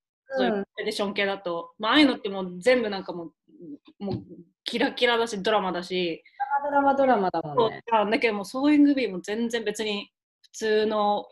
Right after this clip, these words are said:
Speaker 1: おじちゃん、おばちゃんが出てきて、時間以内に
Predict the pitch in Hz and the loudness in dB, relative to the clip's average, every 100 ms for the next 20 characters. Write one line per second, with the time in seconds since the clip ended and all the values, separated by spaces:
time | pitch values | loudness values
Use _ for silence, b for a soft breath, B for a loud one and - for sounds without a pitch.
0 | - 202 190 185 202 196 196 190 196 190 | -6 -4 -4 -4 -2 -2 -4 -4 -4 -2
1 | 185 185 190 _ _ _ _ - 214 208 | -4 -6 -8 _ _ _ _ -6 -2 -2
2 | 208 185 - 180 175 170 165 - _ _ | -2 -4 -6 -6 -4 -4 -6 -12 _ _
3 | _ _ _ 185 226 - 262 214 214 220 | _ _ _ -10 -8 -4 -4 -2 -4 -6
4 | 214 185 180 247 254 - | -4 -2 -2 0 -2 -4